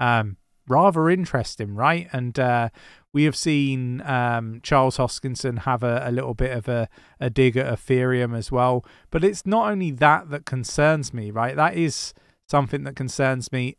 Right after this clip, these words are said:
an awful lot. Don't get me wrong. I think safety should be a huge priority for any developer in the space, right? I think that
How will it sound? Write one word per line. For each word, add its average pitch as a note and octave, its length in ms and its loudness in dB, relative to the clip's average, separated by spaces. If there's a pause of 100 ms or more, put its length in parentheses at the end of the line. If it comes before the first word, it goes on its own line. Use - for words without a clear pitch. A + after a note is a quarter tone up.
(140)
an C3 140 2
awful B2 420 0
lot. A#2+ 280 2
Don't A#2 180 0
get A#2 160 -4
me A2+ 80 -4
wrong. A#2+ 300 2
I G#2+ 60 -4
think A#2 200 -6
safety A#2 680 -2 (380)
should C3+ 220 0
be B2 420 2
a C3 140 0
huge C#3 440 -4
priority B2 920 0
for A2+ 640 -2 (100)
any A#2 480 -2 (380)
developer C3 560 4
in G#2 140 -6
the G#2 100 -8
space, - 480 -8
right? C#3 300 -2
I B2 80 -4
think B2 380 -8
that A#2 340 -2